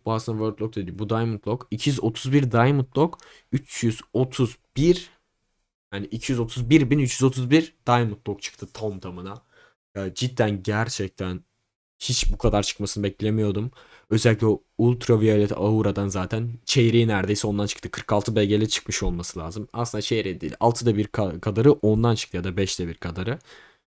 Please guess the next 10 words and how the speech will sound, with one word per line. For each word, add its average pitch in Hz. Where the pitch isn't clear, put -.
Hat-, 117
evet, 104
tam 127
beş, 113
neredeyse 117
tam 117
beşte 104
bir 104
ediyor 87
hatta. -